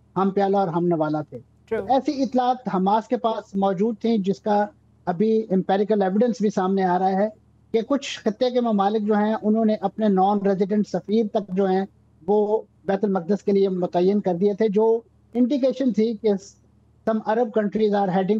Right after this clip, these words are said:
Speaker 1: towards the normalization।
Speaker 2: Normalization,
Speaker 1: अब
Speaker 2: right।
Speaker 1: हमास के, हमास के पास जो है, एक तो है कि वो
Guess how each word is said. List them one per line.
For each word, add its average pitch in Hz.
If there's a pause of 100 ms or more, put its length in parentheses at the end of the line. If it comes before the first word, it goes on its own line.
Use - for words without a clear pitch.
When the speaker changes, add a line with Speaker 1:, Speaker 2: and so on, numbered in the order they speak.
Speaker 1:
towards 196
the 185
normalization। 175
Speaker 2:
Normalization, 196 (160)
Speaker 1:
अब 226
Speaker 2:
right। 170
Speaker 1:
हमास 196
के, 269 (680)
हमास 226
के 277
पास 254
जो 269
है, 247 (200)
एक 208
तो 254
है 247
कि 254
वो 247